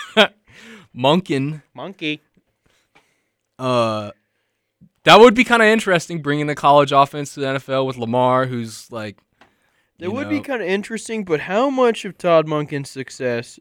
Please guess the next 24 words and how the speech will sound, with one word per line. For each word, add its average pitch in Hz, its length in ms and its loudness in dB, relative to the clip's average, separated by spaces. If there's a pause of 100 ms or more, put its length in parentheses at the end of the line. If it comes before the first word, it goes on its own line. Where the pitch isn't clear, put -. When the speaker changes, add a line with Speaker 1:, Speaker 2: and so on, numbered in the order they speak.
Speaker 2:
is 123 340 -6
that 120 120 -6
he's 117 420 -10 (360)
under 135 280 -8
Kirby 127 320 -12
Smart 110 440 -10
and, 95 480 -20 (120)
you 127 140 -14
know, 92 160 -14
they 95 100 -10
have 101 120 -12
the 101 80 -18
number 104 200 -16
one 98 120 -14
recruiting 92 400 -20
class 82 380 -20
the - 60 -20
past 80 280 -20
five - 160 -20 (100)
years? - 280 -20 (460)
Speaker 1:
Yeah. - 440 -20 (720)
Speaker 2:
That's 196 220 -2
all, 226 120 2
that's, 214 280 -4